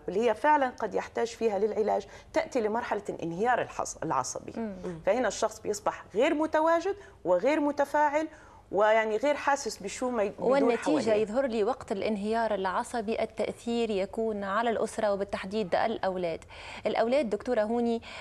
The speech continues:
Speaker 3: آه، يظهر لي بش-، ي-، أول من، آه، ينعكس عليهم
Speaker 1: أكيد.
Speaker 3: هذا الاضطراب ودرجات هذا الانعكاس فيما تتمثل؟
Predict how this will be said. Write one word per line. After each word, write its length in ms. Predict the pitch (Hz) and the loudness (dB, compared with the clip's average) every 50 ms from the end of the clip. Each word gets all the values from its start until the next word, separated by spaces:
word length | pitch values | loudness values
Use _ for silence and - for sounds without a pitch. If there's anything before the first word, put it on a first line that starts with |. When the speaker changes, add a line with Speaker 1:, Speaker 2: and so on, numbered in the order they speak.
| - - | -6 0
Speaker 3:
آه، 440 | - 196 196 196 196 190 180 - - | 2 2 4 4 4 2 2 0 0
يظهر 280 | 190 208 208 226 269 | -2 -2 0 0 0
لي 260 | 269 247 233 233 220 214 | 0 0 0 -2 -2 -2
بش-، 340 | 190 226 214 - - - | -2 -4 -6 -6 -4 -2
ي-، 440 | 220 196 - 202 202 190 190 - 185 | -2 0 0 0 0 0 0 0 0
أول 580 | - - - - 294 302 285 262 254 240 233 214 | 0 0 2 2 2 2 2 0 0 0 0 0
من، 280 | 220 226 247 254 240 233 - - - - - - | 0 2 2 0 0 -2 -6 -12 -16 -16 -6 0
آه، 480 | - 208 202 196 190 185 180 - - | 2 4 4 4 4 4 2 0 0
ينعكس 440 | - 220 220 214 226 226 - 226 - | 2 2 4 2 2 0 -4 -6 -4
عليهم 380 | 214 208 220 240 240 214 190 175 | -4 -2 0 0 0 0 0 -2
Speaker 1:
أكيد. 140 | - 190 180 | -4 -4 -2
Speaker 3:
هذا 320 | 202 190 175 190 - - | -2 0 2 2 2 2
الاضطراب 680 | 214 214 196 - - 208 - - - 196 202 220 233 233 226 - - - - - - | 2 0 0 -2 -4 -4 -4 -4 -2 0 2 2 2 2 0 -4 -10 -12 -12 -4 2
ودرجات 720 | - - 202 208 233 233 233 220 220 311 330 277 254 - | 2 4 4 6 4 4 4 4 4 4 2 2 2 0
هذا 160 | 208 202 202 | 0 2 2
الانعكاس 520 | - - 185 185 196 196 - 226 220 - | 2 0 -2 -2 -4 -2 -2 -2 -2 -2
فيما 160 | - 240 214 196 | -2 -2 0 0
تتمثل؟ 460 | 202 196 - 185 185 180 - 180 | -2 -2 -4 -6 -6 -8 -8 -12